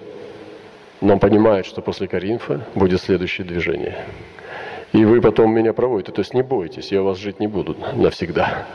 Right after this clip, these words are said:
То есть, но я, по-моему, могу побыть у вас целую зиму. И, пере-, возможно, перезимую, а потом пойду дальше. Поэтому вы меня проводите». Видите, как апостол разговаривает. Это серьезно, там премудрость Божия идет.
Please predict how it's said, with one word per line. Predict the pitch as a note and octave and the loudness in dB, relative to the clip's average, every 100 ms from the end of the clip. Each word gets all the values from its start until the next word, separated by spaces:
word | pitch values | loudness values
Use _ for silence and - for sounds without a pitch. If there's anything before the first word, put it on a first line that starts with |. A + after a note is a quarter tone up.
| - | 0
То | E2+ | 2
есть, | D#2 - - - - - - | 2 -2 -14 -10 -10 -6 4
но | G#2+ | 6
я, | A2+ | 6
по-моему, | A2 G#2+ A2+ A2 | 6 6 6 6
могу | G#2+ G#2+ G2+ G#2 | 4 2 2 0
побыть | G2+ A2+ G#2+ | -2 -2 -2
у | |
вас | F#2 | -4
целую | - G2+ G2 G2 | -2 -4 -2 -4
зиму. | B2+ E2+ - - - - - - | -4 -6 -8 -12 -14 -12 -14 0
И, | A2 | 2
пере-, | G#2 G#2+ G#2+ A2+ | 4 4 6 4
возможно, | G2+ A#2 B2 A2 G#2 | 4 2 2 2 -2
перезимую, | G#2 G2+ G2 A2+ C3+ D#3 D#3+ - - - - - - - - | -4 -4 -4 0 0 -2 -10 -16 -16 -16 -16 -16 -14 -6 0
а | G2 | 2
потом | G#2+ A#2+ A#2 | 4 4 6
пойду | A2 G#2 | 4 2
дальше. | G2+ F#2 C2 - - - - - - - | 2 2 0 -6 -12 -16 -20 -20 -8 4
Поэтому | G#2 G#2 G#2+ G#2 G2+ | 4 6 6 6 4
вы | G#2 A#2+ | 2 2
меня | B2 A2 | 2 0
проводите». | - G#2 F#2 D2+ A#1 - - - - - - - - | -2 -4 -2 -4 -8 -12 -12 -10 -10 -12 -16 -12 0
Видите, | G#2 G2+ F#2 | 2 2 0
как | F#2+ F#2+ | 0 0
апостол | G2+ F2+ F#2+ | -2 -2 -4
разговаривает. | F2+ F#2 G#2+ G2 D#2+ - - - - | -4 -2 0 0 -2 -6 -12 -10 0
Это | G2+ A#2 A#2+ | 4 4 4
серьезно, | A2+ B2 B2 | 2 0 0
там | G#2 G#2 | 0 -2
премудрость | G#2 A#2+ B2 A#2 A#2 | 0 -2 0 -2 -4
Божия | A2 A#2 F2+ D#2 D#2 | -2 -2 -2 -8 -10
идет. | D2+ B1 | -6 -6